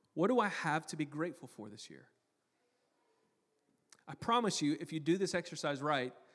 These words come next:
number three should take you the most time. Number two should take you just a couple minutes.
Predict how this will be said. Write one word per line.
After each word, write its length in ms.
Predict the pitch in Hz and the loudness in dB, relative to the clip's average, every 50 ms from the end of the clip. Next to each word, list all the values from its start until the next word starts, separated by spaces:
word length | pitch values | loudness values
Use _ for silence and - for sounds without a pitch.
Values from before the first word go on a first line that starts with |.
| _ _ _ - | _ _ _ -4
number 340 | 147 151 180 208 208 202 180 | 2 2 2 4 4 2 0
three 500 | - - 208 202 180 156 139 147 151 147 - - - _ _ | 0 0 4 4 4 6 4 2 -2 -4 -10 -18 -20 _ _
should 280 | - - - 196 185 185 | -12 0 2 2 2 4
take 200 | - 185 170 - | 2 -2 0 -2
you 80 | 175 160 | -2 -2
the 100 | 160 151 | -2 -2
most 220 | 147 151 147 - | -2 -4 -4 -6
time. 220 | - 127 110 104 87 - _ _ _ _ _ _ _ _ _ _ _ _ _ _ _ _ _ _ _ _ _ _ _ _ _ _ _ _ _ _ _ _ _ _ _ _ _ _ _ _ _ _ _ _ _ _ _ _ _ _ _ _ _ _ _ _ _ _ | -6 -6 -8 -8 -14 -18 _ _ _ _ _ _ _ _ _ _ _ _ _ _ _ _ _ _ _ _ _ _ _ _ _ _ _ _ _ _ _ _ _ _ _ _ _ _ _ _ _ _ _ _ _ _ _ _ _ _ _ _ _ _ _ _ _ _
Number 280 | 139 143 156 190 190 170 | -2 -2 2 2 2 2
two 300 | 175 - 185 170 156 139 | 4 6 6 6 6 4
should 220 | - - 165 156 | 2 -4 -4 -2
take 240 | - 165 151 - - | 0 -2 -2 -2 -6
you 60 | 143 | -8
just 160 | 147 151 - | -8 -6 -8
a 60 | 151 | -8
couple 220 | - - - - 117 | -8 -8 -10 -8 -10
minutes. 440 | 113 104 98 76 73 - - - | -12 -12 -12 -12 -14 -14 -16 -16